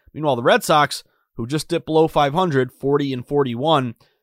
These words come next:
uh, they're gonna go with righty Brayan Bello, who's five and four with a three point two seven E R A.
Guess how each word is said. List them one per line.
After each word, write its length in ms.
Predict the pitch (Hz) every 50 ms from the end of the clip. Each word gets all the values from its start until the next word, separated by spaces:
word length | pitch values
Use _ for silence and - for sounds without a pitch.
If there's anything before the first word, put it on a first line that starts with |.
| _ -
uh, 160 | 120 110 107
they're 140 | 110 143 170
gonna 160 | 196 170 131
go 100 | 135 135
with 160 | 135 127 -
righty 240 | 127 131 135 139 123
Brayan 420 | 107 98 117 123 135 139 135 117
Bello, 540 | 107 117 110 113 113 101 - - - - - -
who's 180 | - 117 107 -
five 260 | - 131 131 139 147
and 140 | 151 143 135
four 240 | - 123 123 127 127
with 100 | 117 107
a 80 | 101
three 240 | - _ - 123 120
point 280 | - - 131 107 - -
two 140 | - 123 120
seven 280 | - - 139 131 135 135
E 100 | 139 139
R 160 | 143 143 147
A. 200 | 151 151 160 160